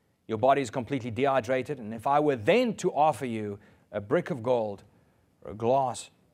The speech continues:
of water, which one would you grab? Well, you would find no value in the gold at that time,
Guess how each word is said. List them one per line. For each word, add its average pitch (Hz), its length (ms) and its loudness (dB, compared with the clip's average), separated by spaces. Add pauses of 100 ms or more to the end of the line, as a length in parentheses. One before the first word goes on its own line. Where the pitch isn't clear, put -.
(240)
of 104 160 -4
water, 113 540 -2 (380)
which 135 200 -4
one 131 140 -6
would 113 120 -6
you 110 80 -8
grab? 123 380 -6 (960)
Well, 139 140 4
you 131 100 0
would 127 120 -2
find 143 260 0
no 196 140 2
value 127 280 0
in 107 80 -4
the 107 80 -6
gold 131 240 0
at 101 100 -10
that 90 160 -8
time, 92 360 -14